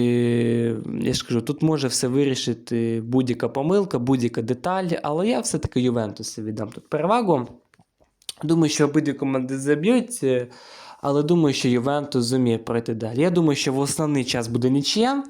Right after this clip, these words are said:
а в екстратаймах і, скоріше за все, все-таки в серії пенальті, все-таки Ювентус пройде далі.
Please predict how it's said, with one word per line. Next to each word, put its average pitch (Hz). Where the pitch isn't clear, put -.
а 156
в 143
екстратаймах 156
і, 175
скоріше 170
за 147
все, 151
все-таки -
в 120
серії 139
пенальті, 180
все-таки 143
Ювентус 123
пройде 120
далі. 110